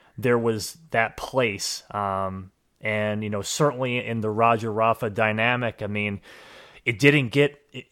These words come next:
it, it was, it had only gotten more lopsided really in that rivalry. It was twenty-three to ten, um, coming into this year. And I sort of feel, you know, a-, as I said about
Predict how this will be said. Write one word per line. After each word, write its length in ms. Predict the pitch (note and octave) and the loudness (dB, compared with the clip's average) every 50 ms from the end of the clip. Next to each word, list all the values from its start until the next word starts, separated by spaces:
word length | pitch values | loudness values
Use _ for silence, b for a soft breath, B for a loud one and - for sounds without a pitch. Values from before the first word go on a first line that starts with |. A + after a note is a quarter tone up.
| _ _ | _ _
it, 140 | - C3 - - - | -18 -18 -16 -12 -12
it 100 | A#2+ A2 | -10 -8
was, 300 | B2 A#2+ A2 G#2 - - _ _ _ _ _ - | -6 -6 -8 -8 -12 -16 _ _ _ _ _ -14
it 100 | G#2 G2 | -10 -6
had 160 | B2 B2+ B2+ | -4 0 2
only 320 | B2+ C#3 D3 D3 D3 C3+ | 2 2 2 2 0 0
gotten 360 | A#2 B2 C#3 C3+ C#3 B2 A#2+ | 2 4 4 4 4 2 -2
more 260 | A#2+ A#2+ A#2+ A#2+ A#2+ A2+ | -4 -4 -2 -2 -2 0
lopsided 640 | A#2 A#2 A#2 A#2+ B2 - - - G#2+ F#2+ F#2 F#2 | 2 2 2 2 2 0 -4 -4 -4 -4 -4 -6
really 280 | F#2 F#2+ G2+ G2+ G2+ F#2+ | -6 -4 -4 -2 -2 -4
in 60 | G2 | -4
that 160 | G2+ F#2+ G2 | -6 -6 0
rivalry. 420 | G2+ A2 A2+ A2+ G#2 G2+ G2 F#2 | 2 4 4 4 4 0 -4 -6
It 40 | F#2 | -6
was 140 | F#2 - - | -8 -10 -10
twenty-three 640 | - - - B2+ C3+ C#3+ C#3+ - - - D3 C3 A#2 | -10 -6 -4 -2 -2 0 -2 -4 -6 -8 -8 -6 -8
to 80 | A2+ | -8
ten, 520 | - - - - C3+ B2 A2+ F#2+ F2+ F#2 G2 - _ _ _ - | -10 -10 -6 -4 -2 -2 -2 -4 -6 -10 -16 -18 _ _ _ -12
um, 440 | G2 G2+ G2 F#2+ F#2 F2+ F#2 F#2+ G#2 - | -8 -6 -6 -6 -6 -8 -10 -14 -16 -18
coming 360 | - - B2 A#2+ A#2 A2 G#2+ A2+ | -12 -8 -6 -4 -4 -4 -4 -4
into 220 | A#2 A#2 A2 G#2+ | -4 -4 -4 -4
this 300 | G2 G2+ G2 - - - | -4 -6 -8 -8 -10 -10
year. 320 | G2+ G2 G2 F#2 F#2 F#2 | -8 -6 -6 -6 -6 -6
And 520 | G2 G#2 G2 G2 G2 G2+ G2 G2 G2 G2 - b b b b b b b b b b _ _ _ | -6 -6 -4 -4 -4 -4 -4 -4 -6 -8 -12 b b b b b b b b b b _ _ _
I 240 | - - A#2+ A#2+ B2 | -2 0 2 2 2
sort 400 | A#2 - - - E3 D3+ D#3+ D3 | 0 -2 -2 0 0 2 4 4
of 120 | C#3+ C3 - | 2 2 0
feel, 680 | - - D#3 D3 C#3+ C#3+ C#3 C#3 C3+ C3+ C3 B2+ - - | -2 -2 2 4 4 6 6 6 4 4 2 0 -4 -8
you 80 | B2+ A#2 | -6 -4
know, 240 | A#2 A2+ A2 G#2+ G#2 | -2 0 -2 -2 -2
a-, 240 | - A#2 A#2 - B2 | -2 -2 -2 0 -2
as 160 | A2+ G#2+ - | -4 -2 0
I 100 | A2+ G#2+ | -2 -2
said 280 | - - D3+ C3+ B2+ | 0 0 2 2 2
about 440 | B2 A2 G#2 A2+ A2 A2 G#2 - - | 2 0 2 2 4 2 2 0 -6